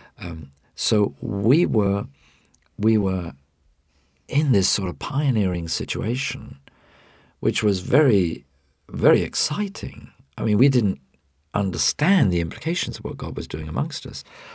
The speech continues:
All we wanted to do at the time was to be able to reach the seventeen thousand people that lived on the housing estate in this parish,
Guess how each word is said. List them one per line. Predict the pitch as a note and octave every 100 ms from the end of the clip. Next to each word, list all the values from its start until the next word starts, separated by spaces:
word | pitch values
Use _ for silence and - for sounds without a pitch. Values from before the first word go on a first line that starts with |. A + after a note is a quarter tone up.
| - _
All | A2+ D#3 D#3+
we | C3
wanted | A#2 G2+ G#2+ F#2+ -
to | G2
do | - G#2 F#2
at | C#2
the | -
time | - G2+ E2+ C#2 C#2 - - - - -
was | F2+ F#2+ F#2+
to | G2
be | G2
able | F#2+
to | F2+ F2
reach | G2+ D3+ C#3 - - - _ _ _ _
the | E2+ F2
seventeen | - D3 C#3 A2 G2
thousand | G#2 F#2 F2+ F2
people | D#2+ A#2+ - - - - - _ _ _
that | -
lived | F#2 F2+
on | F#2
the | D#2+
housing | E2+ G#2+ G#2 F#2
estate | D2+ - D2 D2
in | -
this | C#2+
parish, | - G2+ D#2 - - -